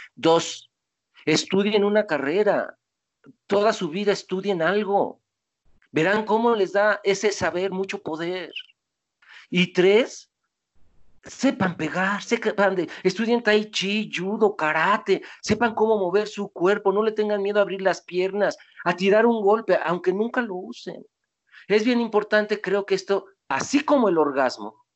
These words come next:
y la masturbación femenina les ayuda a empoderarse, mastúrbense. Eso ayuda a empoderarnos del propio cuerpo, hombres y mujeres, a autoconocernos, a saber nuestras zonas erógenas, a disfrutar,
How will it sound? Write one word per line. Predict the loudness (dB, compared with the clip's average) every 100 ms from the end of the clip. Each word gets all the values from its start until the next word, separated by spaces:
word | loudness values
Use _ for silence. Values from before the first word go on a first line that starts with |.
| _
y | 0
la | 2 4
masturbación | 2 0 -4 -2 -2 -2 -8
femenina | -6 -6 -4 -4 -4 -4 -4
les | -4 -4
ayuda | -4 0 0
a |
empoderarse, | 0 -4 -4 -2 -2 -2 0
mastúrbense. | -2 -2 -4 -2 -2 -2 -4 -6 -12 -16 -20 _ _ _ _ _
Eso | 0 2 4
ayuda | 2 4 4 4
a |
empoderarnos | 2 0 0 0 0 0 -2
del | -4 -4
propio | -4 -2 -2
cuerpo, | 2 0 2 0
hombres | 2 2 2 -2 -4
y |
mujeres, | -8 -6 -6 -4 -4 -6 -8 -18 -16 -4
a | -4
autoconocernos, | 0 0 0 0 0 2 0 -2 -2 -2 -4 -8 -12 -20 -8
a | -4
saber | 0 0
nuestras | 0 0 -2
zonas | 0 -2 0
erógenas, | 0 2 2 0 -2 -4 -6 -8 _ _ _ _ _ _ -4
a | -2 2
disfrutar, | 0 -2 -4 -8 -4 0 0 0